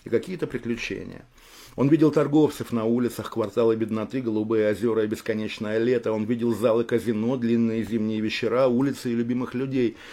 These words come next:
Каким долгим было это время. Двадцать один год тянулся бесконечно.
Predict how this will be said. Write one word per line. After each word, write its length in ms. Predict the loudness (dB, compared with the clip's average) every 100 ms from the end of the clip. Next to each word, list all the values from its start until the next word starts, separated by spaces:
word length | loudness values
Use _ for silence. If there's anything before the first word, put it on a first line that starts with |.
| -4
Каким 420 | 0 2 2 0
долгим 440 | 2 4 2 0 -2
было 160 | 0
это 240 | -2 0 0
время. 320 | 0 -2 -4
Двадцать 500 | -4 -4 -4 -6 -8
один 300 | -4 -4 -4
год 280 | -4 -4 -4
тянулся 380 | -8 -8 -10 -12
бесконечно. 720 | -12 -8 -8 -8 -10 -14